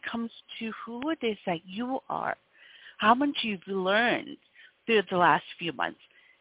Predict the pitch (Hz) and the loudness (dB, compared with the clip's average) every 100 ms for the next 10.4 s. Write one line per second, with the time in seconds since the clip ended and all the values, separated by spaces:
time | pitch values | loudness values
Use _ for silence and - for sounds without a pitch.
0 | _ - - 226 226 233 247 247 - - | _ -8 0 2 6 8 8 6 -6 -6
1 | 240 220 196 220 285 196 139 - - 208 | -6 -6 -8 -2 0 0 -2 -8 -4 -2
2 | 196 - _ _ - _ _ - _ 240 | -2 -6 _ _ -20 _ _ -20 _ -2
3 | 214 202 220 220 226 - 247 262 220 190 | 0 0 0 -4 -4 -4 -2 2 4 4
4 | - - 202 196 156 107 - 190 196 233 | 2 2 2 2 0 0 -4 -8 -8 -8
5 | 226 247 240 196 - 196 240 262 277 254 | -6 0 2 2 0 -2 -2 -6 -6 0
6 | 202 - - 165 175 180 170 170 156 151 | 0 0 2 4 6 6 4 2 -6 -6
7 | 143 - 208 214 - - _ - - - | -8 -8 -2 0 -2 -8 _ -20 -18 -18
8 | - - - 240 214 233 240 - _ _ | -20 -10 2 4 4 -4 -8 -10 _ _
9 | _ _ _ _ _ _ 220 277 - 339 | _ _ _ _ _ _ 6 6 6 2
10 | 311 - 208 208 | 2 2 -4 -4